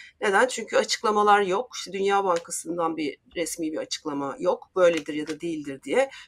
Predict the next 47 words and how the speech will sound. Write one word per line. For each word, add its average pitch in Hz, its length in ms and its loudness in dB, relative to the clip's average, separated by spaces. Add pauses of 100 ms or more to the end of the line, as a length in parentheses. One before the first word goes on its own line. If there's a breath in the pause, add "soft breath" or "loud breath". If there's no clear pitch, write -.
Hükümet 226 360 -2 (120)
kanadından 165 720 0
doğrulayan 170 480 2
ya 160 100 -2
da 160 40 -4
yalanlayan 151 560 -4
bir 147 80 -6
açıklama 139 480 -6
yok. - 240 4 (320 loud breath)
Ancak 233 360 6
o 247 120 10
zaman 233 360 12
da 208 60 4
hani 180 180 2
I 196 180 -4
M 190 160 4
F 208 300 0
parası 190 420 0
olarak, 185 600 -2
e, 175 220 2
on, 202 260 4
on 196 180 2
iki, 190 180 -4
on 190 180 2
beş 185 220 -4
milyar 185 320 -2
doların 180 360 -2
Türkiye'nin 185 480 -4
işte 170 240 -8
daha 185 240 -4
bugün 190 280 -2
rezervlerindeki 165 1080 -4 (280 loud breath)
swap 202 340 0
hariç 175 260 2
açık - 240 -4
eksi 170 520 -6
elli 180 220 -4
sekiz 185 360 -8
milyar 170 340 -2
dolar 160 280 -2
civarındayken 175 720 0
yeterli 196 460 0
olmayacağını 180 480 -2
o 226 160 2
gün - 140 -6
de 523 80 4
konuşmuştuk. - 640 -8